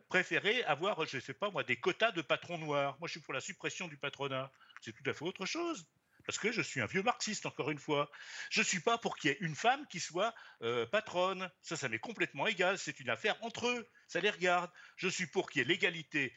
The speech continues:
des hommes et des femmes sur le plan du travail, l'égalité des salaires, l'égalité des conditions de travail.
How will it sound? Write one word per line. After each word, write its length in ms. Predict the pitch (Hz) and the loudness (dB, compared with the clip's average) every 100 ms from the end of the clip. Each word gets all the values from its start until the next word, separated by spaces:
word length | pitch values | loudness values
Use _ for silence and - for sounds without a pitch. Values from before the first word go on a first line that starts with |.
| - | -8
des 200 | 147 175 | -4 -2
hommes 160 | 185 165 | 0 0
et 60 | 143 | 0
des 120 | 131 | 0
femmes 260 | 139 123 | 0 -2
sur 260 | 107 - 214 | -2 -4 -2
le 100 | 170 | -4
plan 180 | - 120 | -2 -4
du 120 | 101 | -6
travail, 400 | - 80 71 135 | -6 -6 -2 -2
l'égalité 480 | 160 135 113 113 110 | 2 2 0 -2 -6
des 120 | 90 | -6
salaires, 360 | - 95 135 160 | -8 -4 0 0
l'égalité 500 | 170 147 135 - 123 | 0 0 -2 -6 -6
des 20 | |
conditions 420 | 127 - 127 135 | -8 -12 -14 -14
de 40 | |
travail. 340 | - 104 151 | -4 0 2